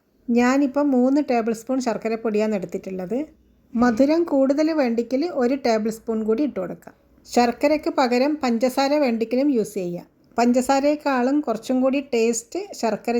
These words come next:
ചേർക്കുന്നതായിരിക്കും. ഇനി ഇതിലേക്ക് മുക്കാൽ കപ്പ് ഗോതമ്പ് പൊടിയാണ് ഇട്ട് കൊടുക്കുന്നത്. ഇത് കുറേശ്ശെ കുറേശ്ശെ ഇട്ട് കട്ടകളില്ലാതെ മിക്സ് ചെയ്തെടുക്കണം. ഗോതമ്പ് പൊടി കട്ടകളൊന്നും ഇല്ലാതെ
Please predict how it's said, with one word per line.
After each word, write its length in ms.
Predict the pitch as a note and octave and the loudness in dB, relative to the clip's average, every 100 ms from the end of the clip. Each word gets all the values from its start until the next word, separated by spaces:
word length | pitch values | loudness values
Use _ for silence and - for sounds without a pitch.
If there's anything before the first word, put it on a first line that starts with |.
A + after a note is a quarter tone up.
| A#3 | 0
ചേർക്കുന്നതായിരിക്കും. 840 | F#3+ - G3+ G3 E3+ F3 - - _ _ _ _ _ C4+ | -2 -4 -4 -2 -2 -6 -12 -20 _ _ _ _ _ 2
ഇനി 160 | C#4 E4 | 4 6
ഇതിലേക്ക് 380 | C#4+ C4+ C4+ G4+ F4 | 4 2 2 0 0
മുക്കാൽ 460 | C4 B3+ - D#4 F4 C#4+ | 0 -2 0 2 2 0
കപ്പ് 260 | B3 D4 E4+ B3+ | 0 -2 -2 0
ഗോതമ്പ് 380 | A#3 A#3+ B3+ C4+ C#4+ | 2 2 2 2 2
പൊടിയാണ് 360 | A#3+ A3+ A#3 A3 | 2 2 0 -4
ഇട്ട് 120 | A3 G#3 | -4 -4
കൊടുക്കുന്നത്. 520 | G3+ G3+ F#3 F#3 A3 G4+ - _ _ B3 | -4 -4 -6 -4 -4 -6 -10 _ _ 0
ഇത് 100 | B3 D#4+ | 0 4
കുറേശ്ശെ 400 | C4+ B3+ C#4 E4+ E4 | 4 4 2 0 -2
കുറേശ്ശെ 460 | C4+ C4 B3 C4+ A3 | 0 0 -2 -4 -4
ഇട്ട് 240 | - D#4 G#4+ - - | -4 -6 -6 -10 -8
കട്ടകളില്ലാതെ 800 | A3+ - C#4 C#4 A#3 G#3+ A3 F#4+ D#4+ | -8 -4 0 2 2 2 0 0 -2
മിക്സ് 200 | B3 - | -2 -4
ചെയ്തെടുക്കണം. 540 | G#3 G3 F3 E3+ E3 - _ _ _ _ _ _ _ _ _ _ _ _ _ _ _ _ _ A#3 | -2 0 -4 -8 -12 -12 _ _ _ _ _ _ _ _ _ _ _ _ _ _ _ _ _ -2
ഗോതമ്പ് 400 | A3+ C4 C4 D4 E4 | 2 4 4 2 2
പൊടി 200 | D#4 B3 D4 E4 | 2 0 -2 -4
കട്ടകളൊന്നും 600 | B3+ - C4 C4 C#4+ C#4+ C#4 | -6 -4 -4 -2 0 0 0
ഇല്ലാതെ 320 | A#3+ A#3+ | 0 0